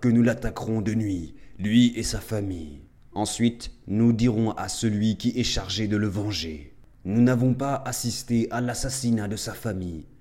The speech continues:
et nous sommes sincères. » Ils ourdirent une ruse, et nous ourdîmes une ruse sans qu'ils ne s'en rendent compte. Regarde donc ce qu'a été la conséquence de leur stratagème. Nous les fîmes périr, eux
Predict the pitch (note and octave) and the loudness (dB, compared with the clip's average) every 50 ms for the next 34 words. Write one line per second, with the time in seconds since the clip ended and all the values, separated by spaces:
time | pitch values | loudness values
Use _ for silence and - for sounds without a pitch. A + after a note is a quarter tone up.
0 | - - _ _ - B2 A#2+ A#2+ B2 A#2 - A#2+ A#2 A2 - - A2 G2+ - - | -20 -20 _ _ 2 4 4 4 4 4 2 0 0 0 -2 -4 -6 -6 -6 -6
1 | - F#2 E2+ D#2+ D2+ D2 - - - - - - - - _ G#2+ G2+ G#2 G2+ G2+ | -6 -8 -8 -10 -12 -14 -16 -20 -20 -20 -20 -20 -20 -14 _ -6 -4 -2 -2 0
2 | G#2 A#2+ A#2+ A2+ G#2 G2 A2+ G#2+ A2 G#2+ F#2+ - - A2 A2+ A2 A2 F#2 A2 A2+ | 2 2 2 2 2 0 2 2 2 0 -2 -2 -2 0 0 0 0 0 0 0
3 | G#2 G2+ F#2 E2 D#2+ D2 D2 - - - - - - - - - - G2 G#2 A2+ | 0 0 -2 -4 -6 -8 -12 -14 -16 -20 -20 -20 -20 -20 -20 -10 -4 -2 2 4
4 | A#2 A2+ G#2 A#2 B2+ A2 G#2 G2+ A2+ A#2 A#2 A2+ A2+ - C3 A#2+ A#2 A#2 A2 A2 | 4 4 4 2 2 2 2 2 4 4 6 4 4 4 4 4 6 4 4 4
5 | B2 B2 A#2 - - B2+ B2+ C#3 C3+ C3+ C#3 C#3+ C#3 C#3 C3+ C3+ - B2+ A2+ A2+ | 4 4 4 2 2 2 2 2 2 0 0 2 4 4 2 2 0 -2 -2 -2
6 | G#2 G#2 G#2 G2+ G2+ G2 - F#2 F2 D#2+ - F2 - - - - - - - - | -2 -2 -4 -4 -6 -6 -6 -8 -8 -8 -10 -14 -16 -16 -18 -18 -18 -18 -18 -10
7 | - F#2+ G2 A2 C#3 C3+ C3+ E3 B2+ - C3+ C3 B2 A2 A#2+ A#2+ A#2 G#2 - - | -8 -6 0 2 2 4 4 2 0 2 2 2 4 6 6 6 4 4 0 -6
8 | - - - - - - - - C3+ C3+ C#3 B2+ C#3+ C3 A2 B2 B2 - B2 A#2 | -14 -18 -20 -20 -16 -12 -4 2 4 4 4 4 2 2 2 2 2 2 2 2
9 | G#2+ G#2+ G#2+ - A#2+ G#2+ - - A2 G2 - - G2 F#2+ F2+ E2 G2 G2+ G2 G2 | 0 0 0 -2 -2 -2 -2 -2 -4 -4 -2 -4 -4 -4 -6 -2 -2 0 0 0
10 | F#2+ - - - G2 - - G2+ F#2 E2+ F#2 F2 D#2 D2+ D2 D2 - - - - | -4 -6 -8 -8 -8 -8 -6 -6 -6 -6 -6 -6 -8 -10 -12 -12 -14 -14 -16 -18
11 | - - - - G#2 A#2 A#2+ C3 C3 B2+ - A#2+ B2+ A#2+ - C3+ D3+ C#3+ B2 G#2 | -18 -16 -6 0 2 4 6 6 6 4 4 4 4 4 6 4 4 4 4 2
12 | F#2 F#2 E2+ D#2 D#2 - - - - - - - - - A#2 A#2 A2+ G#2 - - | -2 -4 -4 -6 -8 -10 -14 -16 -16 -18 -18 -14 0 4 6 6 6 4 2 -4